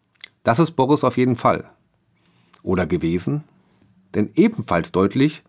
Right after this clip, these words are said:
wurde der Bruch im Leben von Boris im Jahr neunzehnhundertneunundneunzig. Genau genommen der dreißigste Juni neunzehnhundertneunundneunzig. Der Tag seines Karriereendes.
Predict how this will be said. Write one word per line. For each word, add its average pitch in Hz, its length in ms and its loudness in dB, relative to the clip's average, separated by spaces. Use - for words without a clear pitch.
wurde 113 200 2
der 135 100 4
Bruch 143 320 0
im 87 160 -2
Leben 78 280 -4
von 80 160 -4
Boris 87 440 -2
im 92 160 0
Jahr 92 420 2
neunzehnhundertneunundneunzig. 101 1200 0
Genau 85 320 2
genommen 120 440 4
der 98 80 0
dreißigste 117 440 0
Juni 120 400 4
neunzehnhundertneunundneunzig. 80 1120 -6
Der 80 160 -6
Tag 98 460 0
seines 90 300 -2
Karriereendes. 98 800 -2